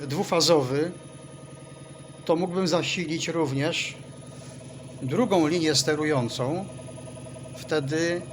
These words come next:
maksymalna moc by wynosiła około dwa i pół kilowata.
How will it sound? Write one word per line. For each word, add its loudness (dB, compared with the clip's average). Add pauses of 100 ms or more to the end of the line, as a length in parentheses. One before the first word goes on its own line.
(200)
maksymalna 2
moc 0 (240)
by 0
wynosiła 0 (1200)
około 0
dwa 2
i -2
pół -4
kilowata. 0